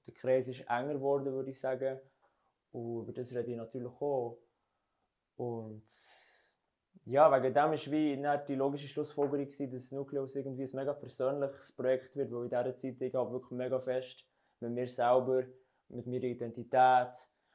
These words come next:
was möchte ich eigentlich erreichen, wo möchte ich her, in welche Richtung möchte ich, privat wie auch musikalisch.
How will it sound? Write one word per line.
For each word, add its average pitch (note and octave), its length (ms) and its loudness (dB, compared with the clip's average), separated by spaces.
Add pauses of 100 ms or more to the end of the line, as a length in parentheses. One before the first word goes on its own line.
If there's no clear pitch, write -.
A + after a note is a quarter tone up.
was A#2+ 160 -10
möchte C3 320 0
ich C3 120 2
eigentlich B2+ 180 -6
erreichen, B2+ 420 0
wo B2+ 100 -4
möchte B2 280 -6
ich A#2+ 120 -6
her, B2+ 200 4
in B2+ 160 2
welche B2 260 -2
Richtung C3+ 400 -6
möchte C3 340 -4
ich, C3 180 -2 (320)
privat C3 600 8
wie C#3 120 0
auch C#3 80 4
musikalisch. C#3 1040 2